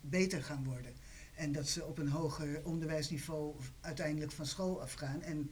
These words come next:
daardoor betere arbeidsmarktkansen hebben en misschien later zelf niet meer arm zullen zijn.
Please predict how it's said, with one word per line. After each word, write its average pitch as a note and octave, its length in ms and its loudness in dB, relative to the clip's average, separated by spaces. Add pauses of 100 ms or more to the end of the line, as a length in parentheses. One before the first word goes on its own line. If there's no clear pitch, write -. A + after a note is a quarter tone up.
(300)
daardoor D#3 580 2
betere D3 400 2
arbeidsmarktkansen D#3 960 0
hebben C#3+ 440 0
en C#3+ 340 2
misschien D3 360 0
later D3 480 0
zelf C#3+ 420 -4
niet F3+ 200 0
meer E3 160 0
arm D3+ 360 0 (420)
zullen C3 340 0
zijn. B2+ 300 -4